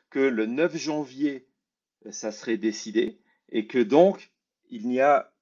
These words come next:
aucun, euh, aucune urgence,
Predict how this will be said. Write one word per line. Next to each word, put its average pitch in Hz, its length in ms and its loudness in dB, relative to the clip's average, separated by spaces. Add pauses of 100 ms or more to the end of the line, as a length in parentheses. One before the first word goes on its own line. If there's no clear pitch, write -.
(140)
aucun, 147 640 -8
euh, 104 220 -6
aucune 135 400 -8
urgence, 160 920 -2